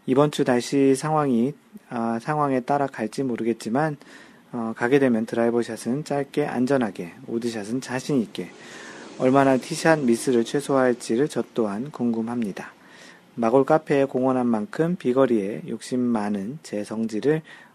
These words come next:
얼마나 잘 컨트롤할지가 관전 포인트. 조심스럽게 이천십사 년을 잘 마무리하면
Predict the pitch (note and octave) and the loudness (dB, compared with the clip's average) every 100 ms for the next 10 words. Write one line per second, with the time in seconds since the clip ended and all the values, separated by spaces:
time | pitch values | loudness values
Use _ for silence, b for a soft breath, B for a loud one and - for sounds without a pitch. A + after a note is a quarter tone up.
0 | - A#2+ C3 B2 G#2 A2 G2+ G2+ - C3 | -4 -2 0 0 0 -6 -10 -10 -10 -8
1 | - B2+ C3+ C3+ - G#2 C3 D3+ G#2 G#2 | -6 -4 -4 -8 -8 -6 -6 -6 -8 -6
2 | A2 A2 C3 B2 A2 F#2+ - F2+ E2 B | -6 -6 -2 -2 -2 -8 -10 -12 -12 B
3 | B B B B - B2 C3 C3+ B2 - | B B B B -6 -2 -2 -2 -2 -2
4 | A#2 A#2 B2 A#2 B2 B2 C3 C#3 B2 A#2+ | -2 -2 -4 -4 -6 -6 -4 -2 0 0
5 | C3 C3+ C3 A#2 A2+ A#2+ A#2+ C3 C3+ C3+ | -2 -4 -4 -2 -2 -2 0 -2 -2 -6
6 | C#3 D#3+ C3+ | -2 0 0